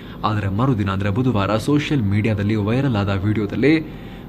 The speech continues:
ರಸ್ತೆ ಬದಿ ನಿಲ್ಲಿಸಿದ್ದ ಕಾರಿನ ಚಾಲಕನ ಹಣೆಗೆ ಪೊಲೀಸ್ ಸಿಬ್ಬಂದಿ ಬಂದೂಕಿಟ್ಟು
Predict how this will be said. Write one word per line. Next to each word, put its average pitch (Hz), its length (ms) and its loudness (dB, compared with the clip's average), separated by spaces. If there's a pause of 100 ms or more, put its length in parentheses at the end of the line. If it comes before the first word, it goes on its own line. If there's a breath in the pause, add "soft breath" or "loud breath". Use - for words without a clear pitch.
ರಸ್ತೆ 123 380 0
ಬದಿ 127 260 2
ನಿಲ್ಲಿಸಿದ್ದ 120 520 2
ಕಾರಿನ 113 560 0
ಚಾಲಕನ 123 560 -2
ಹಣೆಗೆ 107 440 2
ಪೊಲೀಸ್ 135 340 2
ಸಿಬ್ಬಂದಿ 110 400 0
ಬಂದೂಕಿಟ್ಟು 123 840 2